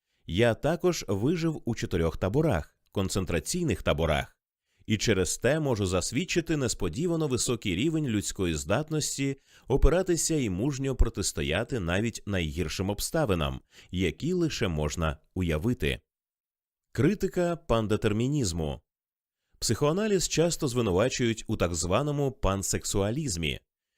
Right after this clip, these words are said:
Щодо мене, то я вагаюся, чи такий підхід узагалі законний. Одначе існує дещо, що видається мені навіть більш помилковим і небезпечним підходом, а саме те, що я називаю пандетермінізмом.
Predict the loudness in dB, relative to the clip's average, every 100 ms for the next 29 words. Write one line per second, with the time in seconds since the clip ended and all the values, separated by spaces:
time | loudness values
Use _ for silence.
0 | _ -4 0 2 2 2 0 2 2 4
1 | 2 2 2 4 2 2 0 -2 -2 -2
2 | 0 -2 -2 -4 -2 -4 -2 -4 -2 -2
3 | 0 0 0 -2 -2 -2 0 0 0 -2
4 | -8 _ _ _ 0 2 2 0 2 2
5 | 0 0 0 0 0 0 -2 -2 -2 0
6 | 0 0 0 -2 -2 -2 -2 0 0 0
7 | -2 -6 -2 -2 -2 -2 -2 -2 -2 0
8 | 0 0 -2 -2 -2 0 -2 -2 -4 -4
9 | -6 -6 -6 -2 -2 0 -4 -8 _ -20
10 | -4 0 2 2 0 -2 -2 -2 -2 -2
11 | 0 0 -2 0 0 0 0 -2 -4 -2
12 | -2 -2 0 0 -2 -2 -2 -2 -4